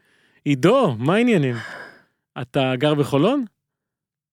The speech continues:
עכשיו, אני מכיר את התופעה הזאת שמזהים את הפרצוף שלך ולא יודעים בדיוק מי אתה, אז אני חושב שהוא חשב שאני עידו גור, שזה מחמיא לי, כי עידו חתיך.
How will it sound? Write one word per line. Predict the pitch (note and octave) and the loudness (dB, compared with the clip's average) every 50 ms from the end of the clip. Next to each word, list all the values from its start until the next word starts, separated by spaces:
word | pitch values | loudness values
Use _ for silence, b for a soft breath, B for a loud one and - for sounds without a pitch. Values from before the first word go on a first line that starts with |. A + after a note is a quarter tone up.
| _ _ | _ _
עכשיו, | - - - - C#3+ C3 | -16 -8 -4 -2 0 2
אני | C#3+ D#3 | 2 2
מכיר | E3+ F3 - - A#3+ A#3 | 2 2 2 2 2 2
את | G#3+ | 2
התופעה | G#3+ - - D#3 - - E3+ E3+ | 2 2 0 -2 0 0 0 0
הזאת | E3 D3 D#3 D3 | 0 0 -2 -2
שמזהים | - - D3+ D3 D3 - - D#3 - _ _ _ - - D#3 C#3+ C3+ F3 G3 | -4 -2 -4 -4 -4 -6 -10 -20 -20 _ _ _ -4 -2 -2 0 2 2 0
את | G3 | 0
הפרצוף | G3 - - D#3 D3 - G3+ G3 - | -2 -2 -2 -2 0 0 -2 -2 -2
שלך | - - G3+ E3 | -2 -2 0 0
ולא | D#3 D#3+ | 0 0
יודעים | E3+ E3 F3 | 0 0 -2
בדיוק | E3 D#3 D3 - | -2 -2 -4 -4
מי | G3 G#3 | -4 -4
אתה, | G3+ - G#3 | -2 -2 -2
אז | F3 | -2
אני | D3 C#3+ C#3+ | -2 -2 -4
חושב | C3+ - G3 | -4 -6 -6
שהוא | D#3+ F#3+ D#3 | -4 -4 -6
חשב | - - - - F3+ | -6 -4 -2 -2 -2
שאני | D3+ C3+ D#3 D3 | 0 0 0 0
עידו | D3+ D3+ C#3 C#3+ C3 | 0 0 0 -2 0
גור, | B2 D#3+ F#3+ G#3 G#3 _ _ _ _ _ _ _ _ _ _ _ _ _ _ _ _ - | 0 -2 -2 -2 -4 _ _ _ _ _ _ _ _ _ _ _ _ _ _ _ _ -12
שזה | B2 B2+ C#3+ C3 | -8 -4 -2 -2
מחמיא | C#3 B2+ G#2 C3+ D3+ E3 | -2 -2 -2 0 0 0
לי, | F3+ F3+ | 0 0
כי | - - | -4 -6
עידו | C3 C#3 C3+ C#3+ C3+ C3 | -6 -6 -6 -6 -6 -8
חתיך. | B2 - C3+ - - G3 F#3+ - | -8 -12 -6 -4 -2 -2 -2 -4